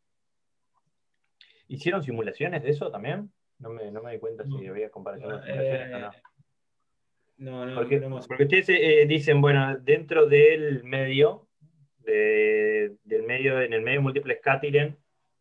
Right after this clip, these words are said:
Speaker 1: básicamente se, es, es, este efecto es mucho mayor que la no linealidad, entonces la ecuación que lo rige es una ecuación, eh, digamos, sin el término. O sea,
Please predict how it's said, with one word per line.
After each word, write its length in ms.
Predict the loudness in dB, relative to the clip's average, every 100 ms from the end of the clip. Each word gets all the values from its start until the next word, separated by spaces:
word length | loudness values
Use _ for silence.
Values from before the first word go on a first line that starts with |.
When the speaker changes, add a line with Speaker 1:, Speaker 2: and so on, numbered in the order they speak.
| _
Speaker 1:
básicamente 640 | -12 -6 -4 -2 -4 -6 -6
se, 140 | -2 -2 -4 -8 _ -12
es, 160 | -12 -12
es, 260 | -12 -12 -8
este 220 | -6 -2 -2
efecto 340 | 0 -2 -2
es 80 | -6
mucho 240 | -8 -10
mayor 260 | -10 -10 -6
que 80 | -4
la 80 |
no 120 | -4 -8
linealidad, 480 | -8 -8 -6 -4
entonces 240 | -4 -6 -6
la 80 | -4
ecuación 480 | -4 -6 -6 -10 -8
que 80 |
lo 140 | -8 -8
rige 520 | -12 -10 -6 -2 -2
es 160 | -4 _
una 100 | -16
ecuación, 540 | -12 -12 -6 -4 -4
eh, 240 | -8 -10 -12 _ _ -20 -20 _ -12
digamos, 260 | -12 -10 -10
sin 100 | -8
el 140 | -4
término. 440 | -4 -4 -8 -12
O 1600 | -16 _ _ _ _ _ _ _ _ _ _ _ _ _ _ _
sea, 100 | -18